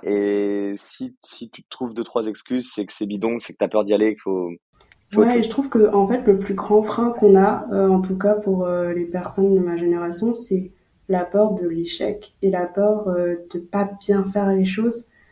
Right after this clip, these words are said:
Speaker 2: Mais d'un autre côté, c'est totalement nécessaire, en fait, de passer par là,
Speaker 1: Exactement.
Speaker 2: parce que sinon, on n'apprend pas et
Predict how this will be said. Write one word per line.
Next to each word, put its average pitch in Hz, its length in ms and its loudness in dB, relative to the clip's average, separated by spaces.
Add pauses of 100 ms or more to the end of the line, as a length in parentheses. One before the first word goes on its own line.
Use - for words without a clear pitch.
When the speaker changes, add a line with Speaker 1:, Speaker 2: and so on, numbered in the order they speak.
(220)
Speaker 2:
Mais 190 100 6
d'un 190 120 8
autre 196 180 4
côté, 196 240 0
c'est 190 200 -2
totalement 196 440 4
nécessaire, 196 520 4
en 196 60 -2
fait, 190 140 -2
de 190 160 -4
passer 185 300 -2
par 185 80 -2
là, 220 60 4
Speaker 1:
Exactement. - 240 2
Speaker 2:
parce 196 160 -6
que 190 120 -4
sinon, 202 240 2
on 202 60 10
n'apprend 185 440 0
pas 202 300 0
et 180 400 -2